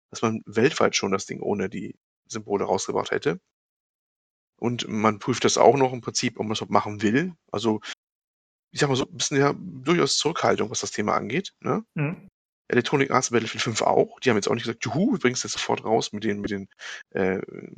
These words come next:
Speaker 1: ganzen Symbolen, Hakenkreuzen“, hast du nicht gesehen. Ähm, da ist ja auch noch diese Extra-Frage, die da, äh,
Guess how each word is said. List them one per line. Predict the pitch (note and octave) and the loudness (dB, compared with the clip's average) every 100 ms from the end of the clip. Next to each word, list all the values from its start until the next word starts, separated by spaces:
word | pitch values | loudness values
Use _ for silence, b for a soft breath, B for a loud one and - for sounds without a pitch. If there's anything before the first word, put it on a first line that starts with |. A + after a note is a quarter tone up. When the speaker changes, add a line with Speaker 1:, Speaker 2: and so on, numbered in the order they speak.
| - | -10
Speaker 1:
ganzen | - G#2+ - G#2 G2+ - _ _ _ _ _ | -6 -4 -4 -8 -8 -14 _ _ _ _ _
Symbolen, | - A2+ A2 A#2+ A2 G#2+ | -10 -4 2 2 2 -6
Hakenkreuzen“, | - - G#2+ - G2+ | -8 -6 -6 -2 -2
hast | - | 0
du | B2 | -4
nicht | C#3 | -6
gesehen. | C3 C3+ D3 - B B B B | -6 -6 -8 -10 B B B B
Ähm, | - A#2 A#2 A#2+ _ _ _ _ _ - | -2 -2 -2 -8 _ _ _ _ _ 4
da | A2+ B2 | 6 6
ist | - - | 4 4
ja | G2 | 6
auch | |
noch | A#2+ A2 | 4 2
diese | A2 A2 - - - | 0 0 0 -4 -6
Extra-Frage, | G#2 - A#2+ - A2+ A2 A2+ | -2 -2 -2 -2 2 2 2
die | A2 | 0
da, | G#2+ G#2+ G#2+ | 0 2 0
äh, | - G#2+ G#2+ | -2 -2 -4